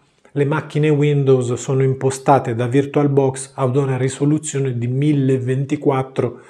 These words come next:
per settecentosessantotto pixel,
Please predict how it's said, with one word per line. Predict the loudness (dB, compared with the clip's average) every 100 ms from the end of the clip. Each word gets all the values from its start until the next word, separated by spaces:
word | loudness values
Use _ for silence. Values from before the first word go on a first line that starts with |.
| -20 -14
per | -6 -6
settecentosessantotto | -2 -2 0 -2 0 0 -2 -2 -2 0 -2 -4 -2 -4 -2 2
pixel, | 4 4 0 -4 -4 -4 -8